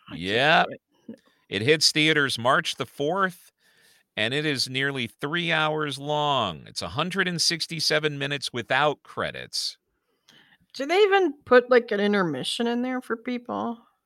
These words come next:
Speaker 2: Nope.
Speaker 1: <laughs> 'Cause
Speaker 2: Nope.
Speaker 1: shit.
Speaker 2: You better pee before you go in there. Don't
Speaker 1: Oh
Speaker 2: drink
Speaker 1: my
Speaker 2: a whole
Speaker 1: God.
Speaker 2: lot.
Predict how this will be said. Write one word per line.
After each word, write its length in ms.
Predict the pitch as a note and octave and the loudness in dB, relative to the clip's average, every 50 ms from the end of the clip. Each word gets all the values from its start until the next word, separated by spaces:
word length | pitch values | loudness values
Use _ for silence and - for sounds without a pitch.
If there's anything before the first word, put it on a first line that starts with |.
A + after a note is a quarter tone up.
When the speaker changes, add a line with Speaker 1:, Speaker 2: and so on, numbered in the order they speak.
| _ - | _ -6
Speaker 2:
Nope. 360 | F2 A#2+ G3+ G3+ F#3 - _ _ _ C4 - _ | -2 0 2 0 0 -2 _ _ _ -20 -10 _
Speaker 1:
<laughs> 680 | E4+ F#4 F4+ - - E4 - - _ _ _ _ _ | -8 -6 -6 -6 -8 -8 -10 -12 _ _ _ _ _
'Cause 320 | - - B3 G#3+ G3+ F#3+ D3 | -6 -2 -2 -2 -2 -4 -6
Speaker 2:
Nope. 420 | C#3+ E3+ F#3+ F3+ F#3 F#3 F#3 F3+ - - | -6 -2 0 0 2 2 0 -2 -4 -12
Speaker 1:
shit. 540 | - - - - - - F#3 F3+ - - - _ _ _ _ _ _ | -16 -14 -14 -12 -8 -6 -4 -4 -6 -6 -12 _ _ _ _ _ _
Speaker 2:
You 120 | A2+ A#2 | -10 0
better 240 | A#2 C#3+ C#3 B2+ A2+ | 2 4 4 4 2
pee 340 | E3 - - F3+ F#3 F#3+ F#3+ | 0 -4 -6 -4 -2 -2 -2
before 340 | E3+ F3+ E3 - - F3 F3 | -2 -4 -6 -6 -4 -4 -2
you 100 | F3 F3 | -2 -2
go 220 | E3 F3 F3 E3+ F3 | -2 -2 -4 -4 -4
in 140 | E3 D#3+ C#3+ | -4 -2 -2
there. 240 | C3 B2 B2 B2 A#2+ | 0 2 2 2 0
Don't 300 | A#2 - C3 D3 E3+ E3+ | 0 0 0 0 2 2
Speaker 1:
Oh 40 | A3 | 4
Speaker 2:
drink 300 | G#3+ A3+ A3+ A3 A3 G#3 | 4 4 4 2 2 2
Speaker 1:
my 80 | D3 B2+ | 2 2
Speaker 2:
a 40 | |
whole 280 | A#2 B2 A#2 A2+ A2+ G#2+ | 4 4 4 4 4 2
Speaker 1:
God. 60 | G#2+ | 2
Speaker 2:
lot. 380 | G#2+ G#2+ G#2+ G#2+ G#2+ G#2+ G#2+ | 2 4 4 4 4 4 2